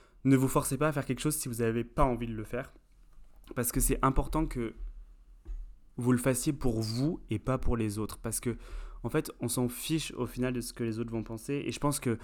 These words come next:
voilà, quand, quand j'ai des retours sur les podcasts que je, que je fais, euh, que j'ai précédemment fait, pardon, je sais que, voilà, on, ça reste, on a une moyenne d'âge qui est à peu près, euh, aux alentours de, de vingt-trois, vingt-six ans.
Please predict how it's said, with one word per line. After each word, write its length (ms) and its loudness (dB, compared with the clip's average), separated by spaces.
voilà, 460 2
quand, 400 0
quand 120 -2
j'ai 200 -4
des 320 0
retours 520 -2
sur 220 0
les 80 0
podcasts 460 -4
que 100 -6
je, 260 -2
que 100 -6
je 160 0
fais, 340 0
euh, 200 -2
que 160 -8
j'ai 340 -2
précédemment 480 0
fait, 160 -2
pardon, 300 -4
je 160 0
sais 160 4
que, 60 0
voilà, 260 6
on, 160 2
ça 220 -2
reste, 420 -2
on 220 2
a 80 2
une 60 4
moyenne 280 2
d'âge 240 2
qui 80 -6
est 40 -2
à 40 -4
peu 80 6
près, 280 6
euh, 40 -4
aux 160 -2
alentours 380 0
de, 560 0
de 160 -2
vingt-trois, 840 2
vingt-six 580 0
ans. 200 2